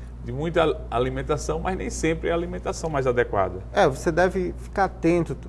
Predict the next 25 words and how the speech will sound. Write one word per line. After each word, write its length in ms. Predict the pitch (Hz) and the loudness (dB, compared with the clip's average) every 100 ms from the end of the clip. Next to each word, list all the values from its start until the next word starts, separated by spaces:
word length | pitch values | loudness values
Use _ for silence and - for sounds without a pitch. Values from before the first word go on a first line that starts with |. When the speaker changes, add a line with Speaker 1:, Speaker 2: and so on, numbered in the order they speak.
| - | 0
Speaker 2:
pra 140 | 147 151 | 2 2
cor 400 | - 170 180 147 | 4 6 6 4
dos 180 | 131 | 2
alimentos, 580 | 135 127 117 127 123 113 | 2 2 0 -2 -4 -6
né? 200 | 120 131 | -4 0
Alimentos, 500 | 127 127 135 139 135 - - - | 0 0 -2 -2 -6 -8 -8 -4
é, 520 | 135 131 123 123 117 120 - | 0 0 0 0 -2 -6 -6
por 80 | 135 | -2
exemplo, 360 | 135 123 - - | -2 -2 -8 -12
fritura 600 | - 185 - 185 208 196 | -2 -2 -2 2 4 6
muito 260 | 180 196 185 | 4 -2 -4
escura, 480 | - - 151 117 110 - - - - - - - - | -6 -4 0 0 0 -6 -12 -12 -12 -12 -12 -12 -2
tá? 240 | 127 156 - - - | 2 2 0 -10 4
Pode 160 | 156 143 | 4 6
ser 160 | 180 | 4
que 60 | 160 | 2
aquele 260 | 151 160 | 0 2
óleo 300 | 147 156 131 | 4 4 2
tenha 220 | 131 143 139 | 0 -2 -2
queimado, 600 | 156 131 131 139 123 127 | -4 0 2 2 2 -2
ou 80 | |
seja, 320 | 123 151 139 135 | -2 -2 0 0
um 60 | |
óleo 240 | 135 143 131 | 0 2 2
reaproveitado. 1120 | 139 170 160 151 139 139 - 131 131 113 | 4 4 6 2 2 0 0 0 0 -2